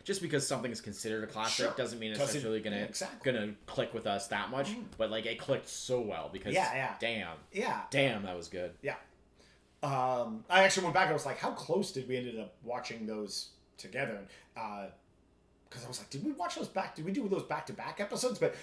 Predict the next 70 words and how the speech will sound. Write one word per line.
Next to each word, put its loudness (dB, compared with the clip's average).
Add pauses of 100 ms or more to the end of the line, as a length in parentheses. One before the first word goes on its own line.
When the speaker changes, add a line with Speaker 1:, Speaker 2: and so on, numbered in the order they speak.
Speaker 2:
there's 8
a 6
couple 8
episodes -4
in -6
between. -8
Speaker 1:
Yeah, 6
I 8
mean, 2
it 4
was 4
close, 4
but -4
not, 4
Speaker 2:
It, 2
Speaker 1:
like, 2
Speaker 2:
it, 12
Speaker 1:
super 0
Speaker 2:
it's 12
Speaker 1:
crazy 6
Speaker 2:
like, 10
Speaker 1:
close. -2
Speaker 2:
it's 6
like 10
three, 0
four 4
episodes -4
in -10
Speaker 1:
Yeah, 8
Speaker 2:
between. -4
Speaker 1:
which 4
is, 6
Speaker 2:
Yeah. 6
Speaker 1:
like, 4
pretty 4
impressive. 4
Speaker 2:
Yeah. 2
Speaker 1:
Like, 4
that's 4
not 2
very 4
common 0
Speaker 2:
Oh, 12
well, 12
Speaker 1:
to 10
Speaker 2:
the, 10
Speaker 1:
do 4
it -2
Speaker 2:
the 10
Speaker 1:
that 10
Speaker 2:
actual, 4
the 4
Speaker 1:
close. 8
Speaker 2:
only 2
reason 2
it -2
wasn't 4
the -2
next -4
episode 0
was -8
'cause -8
the -6
next -6
episode -6
was -14
a -18
top -10
five. -8
Speaker 1:
Yeah. -2